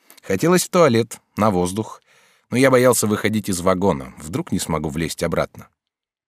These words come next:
"Сходите", сказала женщина.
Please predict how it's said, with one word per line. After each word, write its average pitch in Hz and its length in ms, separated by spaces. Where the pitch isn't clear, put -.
"Сходите", 151 640
сказала 78 420
женщина. - 480